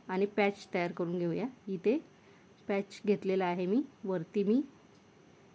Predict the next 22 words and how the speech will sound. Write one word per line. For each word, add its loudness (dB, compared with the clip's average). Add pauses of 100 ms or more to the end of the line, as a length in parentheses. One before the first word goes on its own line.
(240)
खाली 6
मी 8
अस्तर 2
ठेवलेलं 4
आहे, 2 (580)
त्याच्यावर 2 (460)
सरळ 6 (880)
कापड 4
ठेवलेले 4
आहे, 2
उलटी 2
बाजू 6
वरती 4
केलेली 2
आहे, -2 (280)
canvas 0
वरती 0
लावलेला 2
आहे, -2
त्याच्यावर -4
चिकटवलेला -2
आहे. -2